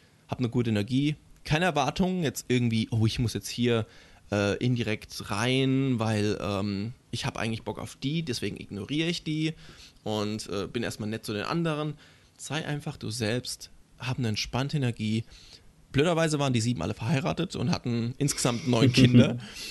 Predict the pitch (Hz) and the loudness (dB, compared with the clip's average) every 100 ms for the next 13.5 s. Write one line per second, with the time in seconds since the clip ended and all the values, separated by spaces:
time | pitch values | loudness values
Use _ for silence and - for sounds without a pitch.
0 | - - - - - 135 123 - 151 143 | -14 -16 -20 -6 -2 0 0 -2 -2 2
1 | 127 131 - - - 156 156 151 151 143 | 2 2 -2 -10 -2 2 4 4 2 0
2 | - _ - - 143 131 135 135 127 113 | -8 _ -6 0 0 0 0 0 0 0
3 | - 98 73 76 123 135 135 - - 120 | -2 -4 -4 -4 0 0 0 -4 -8 -6
4 | 127 123 - - - - - - - - | -2 -4 -4 -10 -14 -20 -20 -20 -20 -6
5 | 107 110 110 110 131 - - 117 113 - | -2 0 2 0 -4 -8 -4 -2 -2 -6
6 | - 110 110 107 107 104 110 - _ - | -4 -2 0 0 0 0 -4 -14 _ -20
7 | _ 113 98 98 - - 190 110 - 131 | _ -4 -2 -4 -6 -4 -2 -2 -2 -2
8 | 113 107 - - 101 101 98 107 - 143 | 0 0 -2 -4 -4 -2 -2 -2 -2 -4
9 | - 143 147 151 - - 139 64 123 135 | -4 -6 -6 -6 -8 -4 -2 0 0 0
10 | 139 135 - - - - 110 113 - 127 | -2 -6 -14 -20 -10 -4 0 0 0 -4
11 | 135 131 - 120 117 107 113 - 120 180 | -2 -4 -2 -2 -2 -4 -6 -2 -2 -2
12 | - - _ _ - - - - 123 113 | -8 -20 _ _ -20 -20 -20 -4 -2 0
13 | - 113 - 113 - | -2 -4 -4 -4 -6